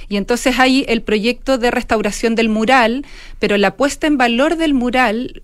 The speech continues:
finalmente es un proyecto de arquitectura del entorno para poner el valor el mural, entendiendo que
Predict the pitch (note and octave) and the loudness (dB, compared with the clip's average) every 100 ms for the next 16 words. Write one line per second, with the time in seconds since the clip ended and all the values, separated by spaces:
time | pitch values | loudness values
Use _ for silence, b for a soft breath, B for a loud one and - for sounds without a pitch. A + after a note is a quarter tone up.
0 | - - B3 B3 B3 C4 C#4 C4 C4+ - | -20 -6 0 2 2 0 -2 -2 -2 0
1 | A3+ B3 B3 B3+ A#3+ C#4 C#4 A3 A3+ G#3 | 0 -2 0 2 2 2 0 -4 -4 -4
2 | G#3 - B3+ C4 C4 A3+ G3 - B3+ D#4+ | -6 -4 0 2 2 0 -2 0 2 2
3 | F4+ F4+ G4 A#4 B B B B - E4 | 2 0 -2 -8 B B B B 2 2
4 | G4+ - D#4 D4+ D4+ C4+ C4 C4 C4 C4 | 2 0 0 2 0 0 0 0 0 0
5 | B3 A#3+ G#3 G#3 A3+ G3+ G3 G#3 A3 A3+ | 0 0 2 0 0 -4 -2 0 0 0
6 | A#3 A3+ G#3+ | 0 2 0